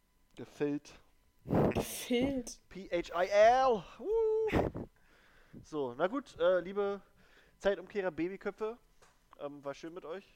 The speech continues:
Speaker 1: Wir gucken mal, äh, wann und wie und wo wir das hier umsetzen können mit unserer geilen Fanfiction.
Speaker 2: Oh ja.
Speaker 1: Ja,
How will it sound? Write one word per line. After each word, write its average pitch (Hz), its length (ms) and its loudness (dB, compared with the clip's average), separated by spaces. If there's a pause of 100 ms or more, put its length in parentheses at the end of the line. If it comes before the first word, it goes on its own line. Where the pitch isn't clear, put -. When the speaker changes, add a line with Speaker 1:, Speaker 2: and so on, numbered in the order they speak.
(1080)
Speaker 1:
Wir 147 120 -8
gucken 165 240 -10
mal, 127 800 -4
äh, 117 40 -20
wann 143 200 -2
und 139 160 -16
wie 156 100 -10
und 135 180 -12
wo 143 140 -10
wir 139 80 -6
das 131 280 -8
hier 127 460 -6
umsetzen 147 440 -10
können 143 180 -10
mit 139 100 -12
unserer 127 320 -10
geilen 123 600 -4 (520)
Fanfiction. - 1160 -8 (1500)
Speaker 2:
Oh 202 160 -4
ja. 170 400 -6 (220)
Speaker 1:
Ja, 262 480 6